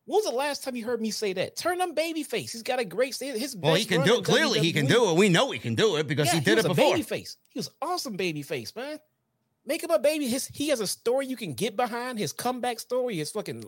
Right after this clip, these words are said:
Speaker 1: epic. You know, he can, he's someone you would want to cheer for.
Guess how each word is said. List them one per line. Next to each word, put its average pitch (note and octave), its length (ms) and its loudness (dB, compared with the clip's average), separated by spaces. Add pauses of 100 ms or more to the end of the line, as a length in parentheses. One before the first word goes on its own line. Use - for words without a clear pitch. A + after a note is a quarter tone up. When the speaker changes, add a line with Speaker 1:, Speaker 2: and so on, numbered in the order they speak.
(160)
Speaker 1:
epic. A3 420 -4 (760)
You E3+ 100 -6
know, F#3 220 -2
he G#3+ 160 -6
can, A3+ 180 -8
he's A#3 180 -6
someone B3+ 460 -4
you A#3+ 160 -6 (200)
would G#3+ 200 -6
want E3 400 -6
to G#3+ 120 -8
cheer B3 420 -8
for. A2 300 -10